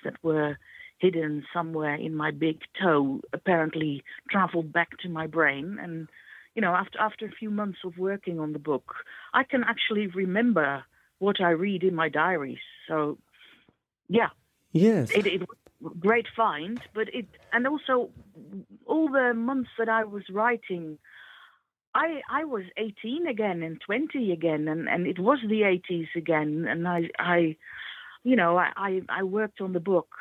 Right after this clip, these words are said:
Speaker 1: and I shut off my computer, and I went downstairs, and I was really surprised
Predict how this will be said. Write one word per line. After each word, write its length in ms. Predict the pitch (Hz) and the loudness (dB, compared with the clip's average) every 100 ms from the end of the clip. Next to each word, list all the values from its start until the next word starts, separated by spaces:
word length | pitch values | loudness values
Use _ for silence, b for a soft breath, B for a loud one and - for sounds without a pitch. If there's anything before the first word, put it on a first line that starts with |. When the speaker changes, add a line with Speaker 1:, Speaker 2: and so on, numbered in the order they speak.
| - | -8
Speaker 1:
and 280 | 165 175 - | -6 -6 -4
I 220 | 170 175 - | -2 -2 0
shut 200 | 180 - | -2 0
off 100 | 170 - | -2 0
my 160 | 160 | -4
computer, 540 | 160 165 - 175 - 165 | -4 -4 2 2 4 0
and 220 | - 175 | 2 2
I 60 | 165 | 2
went 260 | 165 160 | 0 -2
downstairs, 520 | 160 156 - 175 165 165 | 0 -2 2 2 2 2
and 100 | 160 | -2
I 40 | |
was 120 | 160 170 | 0 2
really 240 | 190 175 | 2 0
surprised 480 | 180 - 202 185 170 | -4 0 2 4 0